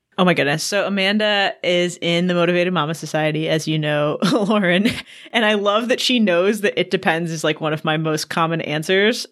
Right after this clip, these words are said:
that I give to money questions. But I always then give you your options, and I'm gonna explain. So we'll do that. <laughs> We'll do that again. In, in a way, this does depend. But what I would say for me is I would never invest money that you need in the next five years.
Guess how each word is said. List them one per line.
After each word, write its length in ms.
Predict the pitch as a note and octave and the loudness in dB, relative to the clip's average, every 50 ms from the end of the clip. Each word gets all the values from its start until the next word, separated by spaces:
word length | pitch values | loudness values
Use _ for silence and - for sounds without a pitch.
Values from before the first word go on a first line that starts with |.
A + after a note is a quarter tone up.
| _ _ - | _ _ -2
that 160 | - F3 - - | 0 0 2 2
I 100 | - E3+ | 2 2
give 340 | E3 D#3+ D#3+ F3 E3 E3 E3 | 0 0 0 0 0 0 0
to 100 | - - | -2 -4
money 200 | E3 D#3+ D#3+ D#3 | -2 -2 -2 -2
questions. 360 | D3+ - D3+ D3 - - E3 F3+ | -2 -2 -4 -4 -4 -8 -6 -2
But 120 | G3+ G3+ | 0 0
I 60 | G#3 | 2
always 300 | - A3 A#3 C#4+ E4 C#4 | 2 2 2 2 2 2
then 220 | - B3+ B3+ B3+ A#3 | 2 2 2 2 2
give 220 | A#3 A#3 B3 A#3 | 2 0 0 0
you 120 | B3 B3 | 0 0
your 220 | B3+ B3+ C4+ - - | 2 0 0 0 2
options, 500 | - G#3+ G#3 G#3+ - A3+ A3+ C4+ - - | 0 0 0 0 0 -2 0 -2 -4 -4
and 100 | - G#3+ | 0 2
I'm 60 | A3 | 4
gonna 120 | A3 A#3 | 4 4
explain. 420 | C4+ - - - A#3 G#3 F#3+ F#3+ G#3+ | 2 0 0 0 2 2 4 2 2
So 120 | G#3+ B3 | 0 2
we'll 100 | A3 A3 | 2 2
do 160 | G#3+ A3 A3+ | 2 2 2
that. 200 | A3 A3+ B3+ D#4+ - - | 2 2 2 0 0 -6
<laughs> 40 | - - - _ _ | -12 -18 -20 _ _
We'll 140 | - D#4+ D#4 | 0 0 0
do 200 | C4+ - D4 C#4+ | 2 0 2 2
that 160 | C4+ C#4+ D4+ | 2 2 2
again. 340 | D#4 A#3+ G3+ F3 E3+ E3+ G#3+ - - - - - - - - - - _ _ _ | 2 2 2 2 0 -2 -4 -8 -12 -18 -20 -20 -20 -20 -20 -20 -20 _ _ _
In, 200 | C4+ D#4+ F#4+ G4+ - - _ _ | 0 0 0 0 -4 -8 _ _
in 120 | - E4 | -2 0
a 60 | G4 | 0
way, 180 | F4 E4 D4 C#4 | 2 2 2 2
this 180 | A#3 B3+ A#3 - | 2 0 0 2
does 220 | G3+ G3 G3 G3 | 2 0 0 2
depend. 460 | - G3+ G#3 G#3 F3 E3 - - - - | 0 -2 0 0 0 -2 -2 -6 -10 -8
But 200 | F3 G#3+ G#3+ - | -2 -2 -2 0
what 180 | G3+ G#3 A#3 B3 | 0 0 0 2
I 80 | C4 C4+ | 2 2
would 180 | B3+ A#3 G#3+ | 0 0 -2
say 640 | - - G#3 F#3+ F#3 F3+ F3 E3+ E3 D#3+ - - _ _ - | 0 0 0 2 2 2 2 2 0 0 -4 -10 _ _ -20
for 280 | - - - G3+ F#3+ F#3 | -12 -4 0 0 0 2
me 420 | F#3 F#3+ F#3+ F#3+ F3+ F3 E3 D#3+ | 0 0 0 2 2 0 0 0
is 200 | - - F#3+ - - | -2 -2 -2 -2 -2
I 160 | - F#3+ A3+ | -2 0 2
would 200 | B3+ B3+ A#3 G3 | 2 2 2 0
never 300 | G3 F3+ F3 F3+ E3+ F3+ | 2 2 0 2 2 2
invest 380 | E3+ E3+ E3+ E3 D#3+ D#3+ - - | 0 0 0 0 0 -2 -2 -2
money 220 | D#3+ D3+ D#3 D3+ | -4 -4 -4 -2
that 140 | D3 D3+ - | -2 -4 -2
you 140 | G#2+ D3+ D#3 | -2 -2 0
need 200 | D#3 D3+ D3+ D3+ | 0 0 0 0
in 120 | D3+ D3 | 0 0
the 60 | D3+ | 0
next 260 | D3+ C#3+ C#3+ C#3+ - | 0 -2 -2 -2 -2
five 280 | - - - C3+ C3 - | -2 0 0 0 0 0
years. 400 | - - C2 C#2 - - - - | -2 -2 -2 -2 -2 -4 -6 -10